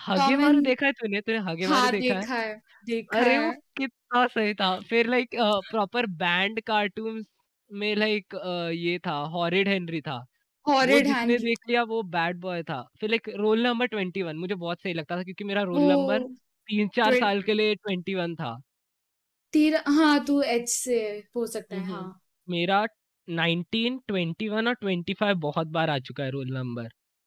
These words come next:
Speaker 2: मेरा पता है कैसा था रोल नंबर का? ऐसे like फ़िफ्थ, सिक्स्थ में इलेवन, फिर सेवंथ, एट्थ में फ़ोर्टीन, अ, फिर नाइन्थ,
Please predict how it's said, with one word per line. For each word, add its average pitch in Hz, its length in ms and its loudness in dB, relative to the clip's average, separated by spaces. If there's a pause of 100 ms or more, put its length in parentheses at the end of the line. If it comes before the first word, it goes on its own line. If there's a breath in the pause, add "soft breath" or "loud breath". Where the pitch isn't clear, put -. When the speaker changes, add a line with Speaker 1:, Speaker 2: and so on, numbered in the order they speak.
(180)
Speaker 2:
मेरा 311 240 10
पता 381 240 4
है 494 120 2
कैसा 320 280 4
था 330 120 2
रोल 285 260 2
नंबर 262 320 -2
का? 320 260 0 (360)
ऐसे 311 440 2
like 311 180 4
फ़िफ्थ, 294 340 0
सिक्स्थ - 500 -2
में 339 100 6
इलेवन, 254 600 4 (500)
फिर 302 140 4
सेवंथ, 277 480 2
एट्थ 285 320 4
में 294 180 6
फ़ोर्टीन, 262 640 2 (580)
अ, 226 300 4
फिर 277 260 4
नाइन्थ, 269 600 6